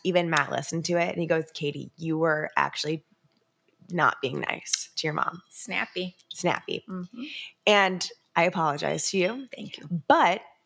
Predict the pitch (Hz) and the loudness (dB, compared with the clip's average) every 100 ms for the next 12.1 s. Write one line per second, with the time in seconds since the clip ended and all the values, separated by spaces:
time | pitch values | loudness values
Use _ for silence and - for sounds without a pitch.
0 | _ _ _ _ _ _ 220 214 214 214 | _ _ _ _ _ _ 4 6 4 0
1 | 196 220 185 160 180 240 226 180 202 185 | 0 2 2 2 2 2 2 0 -2 2
2 | 180 175 170 226 170 - - - - - | 2 4 2 2 0 -2 -6 -10 -14 -18
3 | - 190 180 185 226 - 175 - - 359 | 0 4 4 2 0 0 -2 0 0 2
4 | 139 135 - 165 - - 214 156 160 226 | 2 2 0 -2 2 4 4 2 -2 -2
5 | 226 254 349 - _ _ _ _ - 220 | -2 -6 -10 -16 _ _ _ _ 6 6
6 | 254 262 269 247 - - - - 190 170 | 6 2 0 -2 -4 -2 0 4 6 4
7 | - - - 180 214 240 269 - 202 190 | 2 -8 0 4 4 4 0 2 4 4
8 | 185 180 135 143 - 147 160 147 175 226 | 0 4 2 2 -4 2 2 2 0 4
9 | 202 160 147 147 - 185 247 214 208 185 | 6 6 2 -2 2 2 4 4 6 4
10 | 160 147 156 - 170 165 180 208 156 143 | 4 2 -2 0 0 2 0 0 0 -2
11 | 151 190 226 - 185 170 160 175 175 143 | 4 4 4 2 0 2 2 0 4 2
12 | 131 | 2